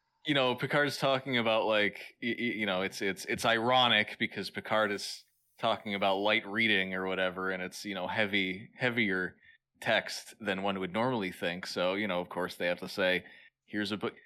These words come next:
But, you know, I guess when it comes down to that, yeah, if you're not gonna catch that, um, you know, in a fictional context, you haven't read these,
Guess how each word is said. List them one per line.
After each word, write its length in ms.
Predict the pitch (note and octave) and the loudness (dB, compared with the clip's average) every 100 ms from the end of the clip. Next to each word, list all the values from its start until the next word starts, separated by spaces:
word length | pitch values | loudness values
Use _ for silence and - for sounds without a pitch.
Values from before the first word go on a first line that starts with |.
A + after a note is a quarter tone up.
| _ | _
But, 220 | - F#3+ F#3 | -2 0 2
you 60 | F#3+ | 2
know, 140 | E3+ | 4
I 80 | E3+ | 2
guess 240 | F3 A3+ - | 2 0 2
when 120 | G3 | 0
it 80 | D#3+ | 0
comes 240 | F3 D3 | -2 -2
down 260 | B2 C#3 F3 | 2 2 2
to 80 | B2+ | 2
that, 200 | G#2+ G#2+ | 2 2
yeah, 200 | C#3+ A#2 | 4 4
if 260 | G#2 A2+ D#3 | 2 0 0
you're 120 | F3 | 2
not 140 | G3 | 2
gonna 160 | E3+ A#2 | 2 -2
catch 420 | - B2 B2 - | 0 0 0 0
that, 420 | A2 G2+ G2 - _ _ _ _ _ _ - | 2 4 4 0 _ _ _ _ _ _ -4
um, 480 | G2 F2+ F2 E2+ - _ _ _ _ _ _ - | 0 0 0 -4 -14 _ _ _ _ _ _ -6
you 100 | B2+ | 0
know, 100 | G#2 | 2
in 60 | |
a 40 | G#2 | 2
fictional 380 | - C3 - G#2 | 0 -2 -2 -4
context, 640 | - B2 A#2+ G#2 F2+ - | 0 -2 0 0 -2 -2
you 100 | B2 | 0
haven't 220 | E3+ C#3 | 0 -2
read 200 | E2 F#2 | -2 -2
these, 180 | G2+ F2 | -2 -6